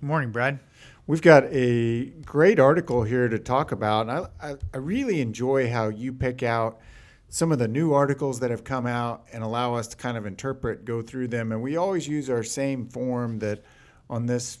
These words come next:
Speaker 2: format as we work through and we talk about the abstract, the results, materials and methods. Did they have the right experimental design? And then get to conclusions. But before we jump into that, tell us a little bit about this article that you found.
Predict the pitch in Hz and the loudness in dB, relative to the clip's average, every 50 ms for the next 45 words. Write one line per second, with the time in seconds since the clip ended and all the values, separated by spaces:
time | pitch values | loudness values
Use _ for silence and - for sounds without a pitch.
0 | _ _ _ _ - 143 147 139 127 110 107 107 107 113 127 - - 117 110 107 | _ _ _ _ -4 -2 0 0 0 -2 -4 -4 -4 -6 -8 -8 -10 -10 -10 -8
1 | 113 123 127 120 123 127 131 127 127 - - 131 127 123 120 117 117 120 117 - | -8 -8 -8 -6 -6 -6 -8 -8 -10 -12 -8 -6 -4 -4 -4 -4 -6 -8 -6 -4
2 | 123 117 120 123 120 117 117 117 113 - 127 117 110 110 113 117 113 113 - - | -4 -4 -4 -4 -6 -4 -4 -6 -6 -8 -8 -6 -4 -4 -4 -4 -6 -8 -8 -6
3 | 117 110 110 110 110 - - 113 107 110 113 104 117 110 110 107 107 107 - - | -4 -2 -2 -2 -4 -8 -10 -10 -10 -10 -8 -8 -6 -6 -6 -6 -6 -10 -12 -14
4 | - - _ - - _ _ _ _ - - - - 113 120 123 120 113 120 113 | -18 -20 _ -20 -20 _ _ _ _ -20 -14 -10 -6 -4 -4 -4 -4 -4 -6 -6
5 | 110 113 110 107 107 - 113 104 95 - - - 101 87 101 98 98 113 117 123 | -4 -4 -4 -6 -6 -6 -8 -8 -8 -10 -12 -12 -12 -10 -10 -8 -6 -6 -6 -4
6 | 120 113 113 117 120 117 110 110 113 - - 123 117 110 107 110 110 107 104 98 | -6 -6 -6 -4 -4 -4 -4 -6 -8 -10 -8 -8 -6 -6 -6 -6 -6 -8 -8 -10
7 | 101 95 101 104 101 101 104 104 104 101 98 101 101 98 92 110 107 104 - - | -10 -10 -8 -8 -6 -6 -6 -8 -8 -8 -8 -8 -10 -8 -6 -8 -8 -8 -10 -16
8 | - 101 95 92 - 117 117 113 107 - 98 92 90 - - _ _ _ _ - | -14 -14 -14 -12 -10 -8 -8 -8 -8 -10 -12 -16 -16 -18 -20 _ _ _ _ -20
9 | - - - _ _ _ _ - 127 117 120 117 - 180 196 196 175 147 - 165 | -20 -20 -20 _ _ _ _ -6 -6 -4 -4 -4 0 2 2 2 2 0 -2 -2
10 | 156 156 160 147 135 135 135 139 151 160 - - - 202 269 311 247 - 160 147 | -4 -2 -2 -4 -2 -2 -2 0 -2 -2 -4 -6 -6 -4 -4 -4 -4 -4 -4 -4
11 | 147 165 175 175 160 160 143 131 135 127 127 127 131 139 135 - 117 107 101 101 | -4 -4 -4 -4 -4 -4 -4 -4 -4 -4 -4 -6 -8 -8 -6 -4 -4 -4 -4 -6
12 | - 107 101 101 85 95 101 - 110 101 95 90 92 98 | -10 -10 -10 -10 -10 -12 -12 -10 -10 -10 -10 -10 -14 -18